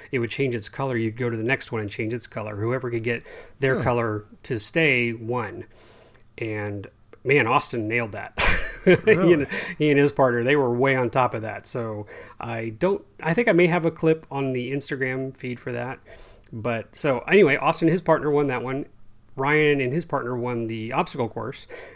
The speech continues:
Speaker 1: and every one of those kids won a free shark.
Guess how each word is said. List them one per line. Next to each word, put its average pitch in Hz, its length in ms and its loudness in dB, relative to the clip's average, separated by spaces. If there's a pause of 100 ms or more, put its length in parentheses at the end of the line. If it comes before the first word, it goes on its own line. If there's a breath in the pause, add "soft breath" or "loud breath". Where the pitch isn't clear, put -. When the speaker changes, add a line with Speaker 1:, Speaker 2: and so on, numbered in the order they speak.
Speaker 1:
and 127 340 -2 (180)
every 147 220 2
one 151 220 2
of 143 60 0
those 139 340 -2
kids 143 280 -2
won 131 180 -2
a 131 120 -4
free 135 320 -4
shark. - 380 -8